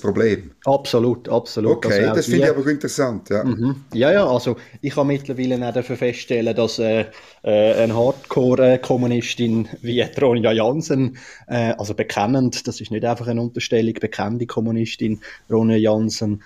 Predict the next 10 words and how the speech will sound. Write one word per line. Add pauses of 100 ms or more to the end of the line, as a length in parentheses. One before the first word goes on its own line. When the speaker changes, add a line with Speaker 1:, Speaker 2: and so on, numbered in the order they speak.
(200)
Speaker 2:
äh, (160)
auch (200)
der
Auffassung
ist,
dass
man
da (340)
muss
Speaker 1:
Mhm.